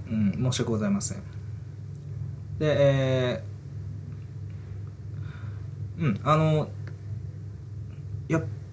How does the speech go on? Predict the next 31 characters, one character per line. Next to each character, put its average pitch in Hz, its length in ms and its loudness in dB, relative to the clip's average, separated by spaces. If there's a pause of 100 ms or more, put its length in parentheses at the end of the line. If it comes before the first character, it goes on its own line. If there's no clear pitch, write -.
(460)
ぱ 202 140 10
り 160 100 10
あ 131 80 10
の、 117 100 8
仕 - 160 4
事 202 220 6
し 220 120 8
な 214 100 10
が 117 100 10
ら、 117 260 10 (100)
プ 170 100 6
ラ 190 80 12
イ - 20 12
ベ 208 80 12
ー 202 40 8
ト 143 120 10
で 85 240 2 (160)
こ 143 100 4
う - 40 8
い - 20 10
う - 20 10
ふ 127 40 8
う - 20 8
に 101 280 6
収 139 280 4
録 135 300 6
し - 120 2
て 127 140 6
ま 127 180 8
す - 220 4
と、 127 400 6